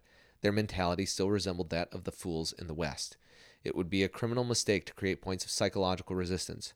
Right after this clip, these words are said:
The process of re-education had to be gradual and imperceptible." So again, this is this gradual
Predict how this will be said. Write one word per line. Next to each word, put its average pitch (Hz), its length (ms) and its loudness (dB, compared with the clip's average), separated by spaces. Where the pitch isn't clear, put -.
The 101 80 -6
process 92 460 6
of 98 120 -4
re-education 98 680 2
had 85 140 -4
to 82 60 -2
be 82 100 -2
gradual 87 580 2
and 87 80 -4
imperceptible." 90 600 0
So - 140 -4
again, 87 260 -2
this 82 140 -4
is 85 140 -2
this 92 160 -2
gradual 98 680 2